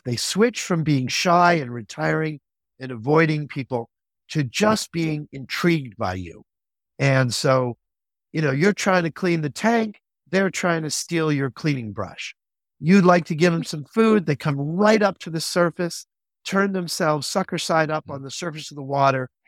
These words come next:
Then they're just feeling around, waiting for the food to come. And, um, they quickly develop an intense interest and curiosity in interacting with people. And, um,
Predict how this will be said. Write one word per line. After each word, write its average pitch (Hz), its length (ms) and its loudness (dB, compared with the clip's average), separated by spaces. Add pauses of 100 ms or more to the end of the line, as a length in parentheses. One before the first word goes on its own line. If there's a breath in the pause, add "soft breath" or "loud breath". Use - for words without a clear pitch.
(140)
Then 160 120 -14
they're 160 100 -12
just 151 280 -8
feeling 156 500 -2
around, 135 420 0
waiting 135 460 -2
for 135 140 -14
the 117 100 -10
food 131 440 -12
to 127 100 -16
come. 135 340 -4 (800)
And, 175 340 2
um, 165 240 -2 (240)
they 175 140 0
quickly 214 1000 0 (720)
develop 165 800 2 (100)
an 147 180 -8 (160)
intense 196 800 -2
interest 175 460 -4
and 160 120 -6
curiosity 131 800 0 (400)
in 127 260 -4
interacting 131 640 0
with 113 240 -8
people. 117 380 -6 (340 soft breath)
And, 156 340 2
um, 143 260 -4